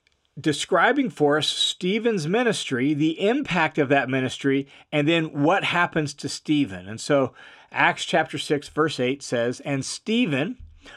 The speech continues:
full of grace and power, was performing great wonders and signs among the people." Couple things that are important to note there. The first is this, is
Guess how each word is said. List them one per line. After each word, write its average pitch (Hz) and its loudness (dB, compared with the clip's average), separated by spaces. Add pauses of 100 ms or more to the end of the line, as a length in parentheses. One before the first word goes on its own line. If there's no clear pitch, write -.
(180)
full 233 2
of 185 -2
grace 175 2
and 156 -2
power, 143 2
was 139 0
performing 151 -2
great 160 0
wonders 170 0
and 156 -6
signs 131 -2
among 113 -4
the 123 -8
people." 147 -4 (920)
Couple 170 2
things 151 0
that 143 0
are 143 2
important 147 0
to 127 -2
note 143 0
there. 123 2
The 139 0
first 190 0
is 117 -2
this, 131 2
is 120 -4